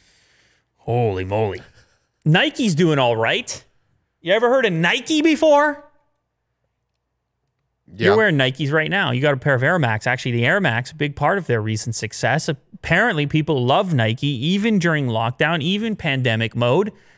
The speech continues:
Speaker 1: People just said, "Oh, we can't go to the store or the mall, to the Foot Locker? No problem. We're just gonna order Nike online."
Speaker 2: Yeah.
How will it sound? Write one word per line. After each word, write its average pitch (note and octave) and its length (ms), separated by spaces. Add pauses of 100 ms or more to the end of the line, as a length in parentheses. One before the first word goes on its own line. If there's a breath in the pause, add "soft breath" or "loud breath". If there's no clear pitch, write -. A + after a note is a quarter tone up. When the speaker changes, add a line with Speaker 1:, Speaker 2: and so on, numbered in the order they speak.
(260 soft breath)
Speaker 1:
People F#3 200
just G3 200
said, G#3+ 280 (120)
"Oh, F#3+ 560
we D#3 140
can't F3+ 240
go F3+ 100
to E3+ 120
the D3 100
store D#3+ 520
or D#3 40
the C#3 100
mall, B2+ 680
to D3+ 60
the B2+ 80
Foot C3 240
Locker? F3 340
No F3 160
problem. C3 560
We're C#3+ 120
just E3 180
gonna E3 180
order D3 260
Nike C#3 280
online." A#2+ 360 (320)
Speaker 2:
Yeah. F#2 200